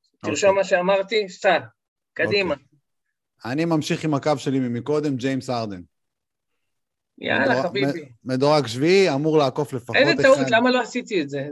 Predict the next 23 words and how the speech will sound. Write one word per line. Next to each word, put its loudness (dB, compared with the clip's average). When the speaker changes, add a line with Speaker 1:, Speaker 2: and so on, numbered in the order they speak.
Speaker 2:
זה 2
נגיד 0
מהלך 0
מטומטם -2
מאוד -2
מצידי. -12
מאוד. 4
Speaker 1:
אל -20
תגזים. -12
אמור 2
לעקוף 2
לפחות -4
אחד 0
מבטלר -6
או -6
למלו, -4
זה -4
הרציונל. -6
הלאה. -4
Speaker 2:
אה, 0
שנייה, 0
אני -4
בודק -6